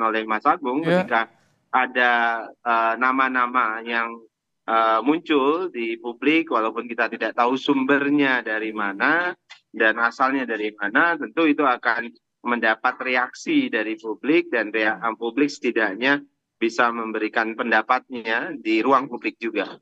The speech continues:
Speaker 2: Oke.
Speaker 1: Kira-kira begitu, Pak.
Speaker 2: Bang Daniel, ini kan, eh, eh, santer disebutkan akan jadi kabinet Zaken ya, Bang Daniel. Artinya, eh,
Speaker 1: Ya.
Speaker 2: tidak terlalu mempertimbangkan afiliasi partai politik. Tapi bagaimana nanti ini penerapannya kepada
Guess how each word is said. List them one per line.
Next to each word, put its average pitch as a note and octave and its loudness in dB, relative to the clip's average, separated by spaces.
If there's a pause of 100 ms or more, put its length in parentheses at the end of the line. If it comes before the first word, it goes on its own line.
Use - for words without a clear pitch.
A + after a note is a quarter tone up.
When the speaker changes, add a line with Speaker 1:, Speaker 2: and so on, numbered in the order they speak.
(140)
Speaker 2:
Oke. F3 4
Speaker 1:
Kira-kira C#3+ 2
begitu, G#2+ -6
Pak. F2 -16 (160)
Speaker 2:
Bang A3 4
Daniel, A3+ 2
ini B3+ 2
kan, D4 2
eh, A#3+ 0
eh, F#3+ 4 (160)
santer A#3 2
disebutkan F3 0
akan F3+ 0
jadi D#3+ 0
kabinet D3+ 0 (160)
Zaken D#3 0
ya, C3 0
Bang C3 -2
Daniel. C3 -2
Artinya, C3 0 (180)
eh, C#3 -4 (240)
Speaker 1:
Ya. B2+ 2
Speaker 2:
tidak D3+ 0
terlalu C#3+ 2 (400)
mempertimbangkan C#3+ -2
afiliasi D3 0
partai C#3+ 0
politik. C#3 0
Tapi D#3 -2
bagaimana E3 2
nanti D#3 -2
ini D3+ -2
penerapannya D3 0
kepada D3 2